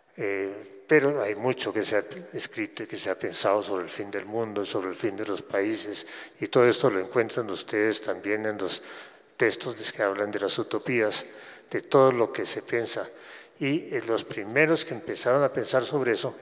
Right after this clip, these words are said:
están, dejaron sus escritos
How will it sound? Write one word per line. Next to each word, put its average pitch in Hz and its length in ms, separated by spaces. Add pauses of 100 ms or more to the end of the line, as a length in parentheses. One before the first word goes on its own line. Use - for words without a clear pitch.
(720)
están, 120 720
dejaron 120 460
sus 117 240
escritos - 640